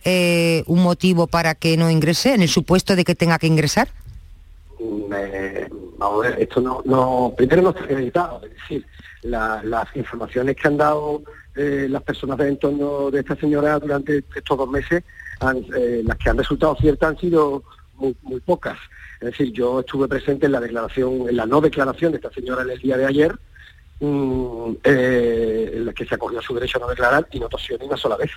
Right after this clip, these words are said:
Speaker 2: Estaba, mm, absolutamente bien, eh, respondió las preguntas que se le hicieron en cuanto al acogimiento a su derecho y en cuanto a la, a la, mm, comparecencia de situación procesal que se, se desarrolló después y,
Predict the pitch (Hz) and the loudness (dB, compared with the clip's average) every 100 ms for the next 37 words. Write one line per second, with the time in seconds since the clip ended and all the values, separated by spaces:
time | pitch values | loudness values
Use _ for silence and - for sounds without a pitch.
0 | - - - - - - - 113 113 123 | -18 -20 -20 -20 -16 -12 -2 0 2 2
1 | 127 135 120 110 113 113 - 110 110 117 | 0 -8 -10 -10 -6 -6 -6 -10 -8 -6
2 | 117 127 131 135 135 127 120 117 - - | -6 0 2 4 4 0 -4 -6 -10 2
3 | 143 185 247 - - - 120 113 110 107 | 2 2 -2 -20 -20 -10 -6 -4 -4 -6
4 | 104 104 123 - 123 123 113 131 123 127 | -8 -8 -6 -4 -4 -4 -2 -2 -2 -4
5 | 127 127 - 143 147 143 139 - - - | -4 -4 2 4 4 2 -6 -12 -20 -14
6 | 123 135 135 131 131 131 127 123 131 127 | -10 -6 -6 -2 -2 -2 -4 -6 -6 -4
7 | 135 127 165 - 143 131 117 120 113 117 | -2 2 0 2 0 0 -4 -8 -8 -6
8 | 113 113 110 107 - - - - 120 120 | -4 -2 -2 -4 -10 -18 -18 -2 0 2
9 | 113 117 - - 123 117 139 131 117 143 | 0 -2 -4 -10 -8 -4 -4 -2 0 0
10 | 123 147 131 147 131 - 139 127 120 160 | 2 0 0 -2 -4 -2 -2 -2 0 0
11 | 165 151 123 110 - 113 - 110 107 120 | 0 -4 -4 -6 -4 -6 -4 -4 -2 -2
12 | - 180 226 - - - - - 120 113 | 0 0 0 -8 -20 -18 -18 -8 -2 0
13 | 107 | 0